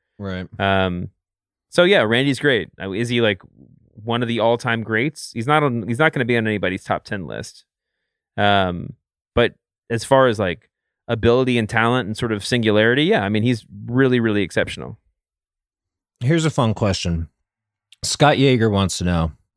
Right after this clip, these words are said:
Speaker 1: if what we got instead of these imitation Raw SmackDowns was old pay-per-views or big matches, but with new commentary teams, what would your dream scenarios be? I'd love to hear Brett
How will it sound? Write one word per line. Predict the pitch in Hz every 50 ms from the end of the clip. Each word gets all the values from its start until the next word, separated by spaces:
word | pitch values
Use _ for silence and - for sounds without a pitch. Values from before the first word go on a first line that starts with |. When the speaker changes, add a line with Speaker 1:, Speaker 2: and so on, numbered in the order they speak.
| _ _ _ _ _ _ _ _ _ _ _ _
Speaker 1:
if | - 113 - -
what | 147 165 180
we | 208 202
got | 156 160 156 156 151 139
instead | - 127 - - - 147 139
of | 143 120
these | 110 127 117 104
imitation | 127 131 139 127 - - 131 127 120 - 120 110
Raw | 107 104 113 113 117 113 117 117
SmackDowns | 107 - - - 117 110 107 110 101 - 104 92 90 87 85 85 92 - - - -
was | 113 107 95 - _ _ -
old | 120 123 135 143 139 -
pay-per-views | - 139 131 120 - 127 110 104 110 110 107 107 95
or | 104
big | 92 85 110 113 104 98
matches, | 113 110 110 110 - - 101 87 90
but | - 101 87
with | 76 98 82 92
new | 101 104 110 123 127 131 135 131 135
commentary | 131 - - 123 117 117 117 110 101 - 104 87 85 80
teams, | 73 - - 80 73 71 67 65 - - - - _ _ _ _ _ _ _ _ _ _ _ -
what | - 123 135
would | 143 151
your | 135 139
dream | 117 104 123 127 123 110
scenarios | - - 120 117 113 110 107 98 95 87 80
be? | - - 76 69 69 62 -
I'd | - 98 107 110
love | 123 123 107
to | - 110
hear | 107 113 110 104
Brett | 95 - - 113 117 117 110 104 -